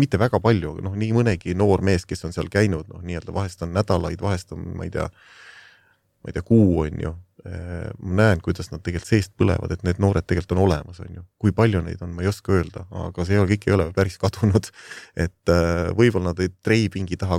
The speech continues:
kohe ei lähe, aga selline mingisugune, noh, ütleme, meil on seal väiksed mingid oma tooted, on ju, mingisugused, äh, mingid plokid, mida,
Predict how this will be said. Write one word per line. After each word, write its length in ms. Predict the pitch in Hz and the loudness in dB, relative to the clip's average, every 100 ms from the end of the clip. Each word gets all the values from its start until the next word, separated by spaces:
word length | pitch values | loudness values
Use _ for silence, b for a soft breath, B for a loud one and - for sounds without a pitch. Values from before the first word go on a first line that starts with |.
| 92 | 0
kohe 220 | 101 90 | 2 2
ei 20 | |
lähe, 300 | 101 104 78 | 2 0 -4
aga 120 | - - | -6 -4
selline 340 | 87 87 95 | -4 -2 -4
mingisugune, 600 | 87 90 87 87 95 85 | -4 -4 -4 -4 -6 -8
noh, 140 | 85 87 | -8 -8
ütleme, 240 | 90 87 | -6 -4
meil 160 | 87 87 | 0 2
on 80 | 85 | 0
seal 160 | 87 | 0
väiksed 240 | 87 - 87 | -2 0 -6
mingid 240 | 85 92 | -2 0
oma 160 | 92 82 | 0 0
tooted, 480 | 101 92 - 87 85 | 0 0 -2 -6 -6
on 160 | 87 85 | -4 -6
ju, 20 | b b b b b - | b b b b b -6
mingisugused, 640 | 95 87 85 92 90 - - 90 | -4 -4 -6 -8 -10 -12 -4 -2
äh, 400 | 85 82 82 82 | 0 -2 -2 -2
mingid 220 | 85 85 - | -4 -4 0
plokid, 320 | 92 - 87 | 0 2 -2
mida, 160 | 80 | -2